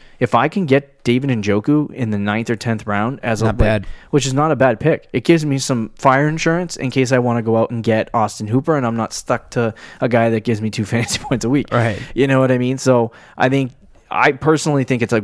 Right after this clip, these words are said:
Speaker 1: perfect value for David Njoku because I think he has in that offense the value to be a, um, you know, a top six, top
Speaker 2: Oh,
Speaker 1: seven
Speaker 2: absolutely.
Speaker 1: tight end.
Speaker 2: I think,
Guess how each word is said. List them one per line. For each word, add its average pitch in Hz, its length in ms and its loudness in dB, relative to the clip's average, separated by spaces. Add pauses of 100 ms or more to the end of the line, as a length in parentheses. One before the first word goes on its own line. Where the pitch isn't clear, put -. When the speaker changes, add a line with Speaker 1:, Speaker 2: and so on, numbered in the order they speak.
(160)
Speaker 1:
perfect 147 440 0
value 117 300 4
for 110 160 -4
David 107 240 -2
Njoku 107 260 -2
because 151 200 0
I 151 60 0
think 151 160 -4
he 139 80 0
has 131 260 2
in 139 160 2
that 123 200 0
offense 117 420 -2
the 120 100 -2
value 107 500 0
to 107 180 -8
be 117 460 -6 (480)
a, 107 460 0
um, 104 480 -8 (1160)
you 104 100 -2
know, 98 180 -6
a 107 160 0
top 127 320 -2
six, - 320 -2
top 143 140 4 (120)
Speaker 2:
Oh, - 40 2
Speaker 1:
seven 120 180 6
Speaker 2:
absolutely. 113 360 2
Speaker 1:
tight 98 160 0
end. 98 160 -2
Speaker 2:
I 123 60 6
think, 139 240 0